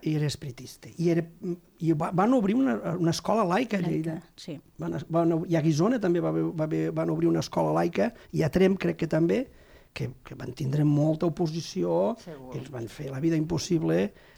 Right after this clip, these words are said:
Speaker 1: als partidaris, que és el que avui, doncs, al final ha prevalgut.
Speaker 3: Sí.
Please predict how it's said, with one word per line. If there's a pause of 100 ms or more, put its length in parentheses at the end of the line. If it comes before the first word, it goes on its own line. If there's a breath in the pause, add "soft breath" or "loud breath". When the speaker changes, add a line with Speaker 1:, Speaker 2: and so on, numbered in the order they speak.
Speaker 1:
als
partidaris,
que
és
el
que
avui,
doncs, (260)
al
final
ha
prevalgut. (180)
Speaker 3:
Sí.